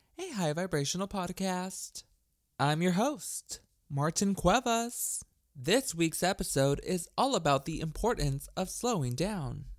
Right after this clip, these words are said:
Slowing the fuck down to enjoy the simple pleasures of life and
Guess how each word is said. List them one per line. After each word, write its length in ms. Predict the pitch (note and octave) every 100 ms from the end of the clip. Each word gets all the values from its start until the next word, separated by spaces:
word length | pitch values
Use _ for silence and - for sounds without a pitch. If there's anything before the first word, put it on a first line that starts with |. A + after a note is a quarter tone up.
| - - _ _ -
Slowing 560 | - A3+ E4 G4+ G4+
the 180 | A#3 D3
fuck 380 | - G#3 C#4 G3
down 520 | A3 A3+ A#3+ C4+ D#4+ - - -
to 160 | A3+
enjoy 680 | G3+ F3+ F3+ A#3+ F3 D#3 E3+ - -
the 140 | G3+ G3+
simple 340 | B3+ D4+ F#3
pleasures 540 | - F#3+ E3+ C#3+ C#3+
of 240 | - G3 F3+
life 640 | G3 A#3 E4 F4+ - - _ _ _ _ _ -
and 640 | C#4 D4 C3+ G#1+ F2+ D#3